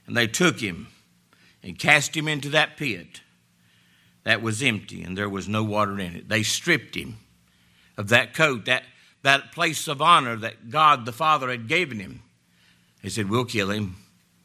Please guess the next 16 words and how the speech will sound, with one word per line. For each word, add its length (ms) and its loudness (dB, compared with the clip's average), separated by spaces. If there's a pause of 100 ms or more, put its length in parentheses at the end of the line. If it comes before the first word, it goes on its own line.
(440)
We'll 160 -2
despise 520 4
him. 120 -4
We'll, 200 -2 (160)
we'll 180 4
throw 200 8
him 140 4
into 180 0
this 260 -2
pit." 340 -2
Can 160 -8
you 100 -4
imagine 460 2
what 200 -6
Joseph 420 -4
thought? 500 -6